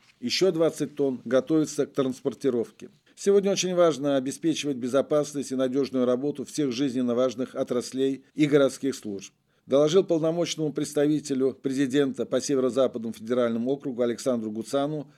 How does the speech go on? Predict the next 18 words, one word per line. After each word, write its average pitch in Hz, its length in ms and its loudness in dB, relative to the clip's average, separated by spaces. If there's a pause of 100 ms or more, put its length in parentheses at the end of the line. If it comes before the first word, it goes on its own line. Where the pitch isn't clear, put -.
о 127 160 4
резервировании 143 840 2
энергоснабжения 131 920 0
в 135 40 -10
Петербурге. 101 680 -6 (320)
В - 20 -12
две 147 140 2
тысячи 156 240 -2
двадцать 156 340 2
первом 143 300 2
году 165 420 0 (140)
мы 135 120 -2
построили 151 640 2
и 120 80 2
реконструировали 135 880 2
пять 147 380 -2
крупных 135 460 -6
подстанций. - 720 -4